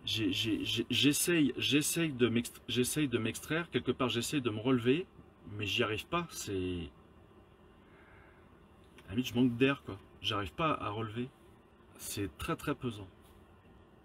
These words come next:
Alors, je vais essayer de remonter au-dessus, voir le pourquoi du comment de cette, euh, cette sensation, de cette énergie. C'est vraiment en rapport avec une femme. Ben,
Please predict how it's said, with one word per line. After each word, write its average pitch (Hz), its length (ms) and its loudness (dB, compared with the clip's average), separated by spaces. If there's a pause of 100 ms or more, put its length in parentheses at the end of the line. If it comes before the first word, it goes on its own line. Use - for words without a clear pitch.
(320)
Alors, 104 100 -8
je 107 80 -4
vais 113 60 -4
essayer 151 200 0
de 143 60 2
remonter 127 320 4
au-dessus, 151 420 2 (1600)
voir 135 160 2
le 127 60 2
pourquoi 139 280 -4
du 139 100 2
comment 139 300 2
de 175 80 -6
cette, - 240 -2
euh, 110 220 0 (380)
cette 120 160 -8
sensation, 120 420 -4
de 185 60 -4
cette - 200 -6
énergie. 123 380 -6 (840)
C'est - 200 -8
vraiment 120 320 0
en - 20 2
rapport 127 300 0
avec 110 160 -4
une 98 100 -6
femme. 143 260 -8 (1080)
Ben, 90 320 -4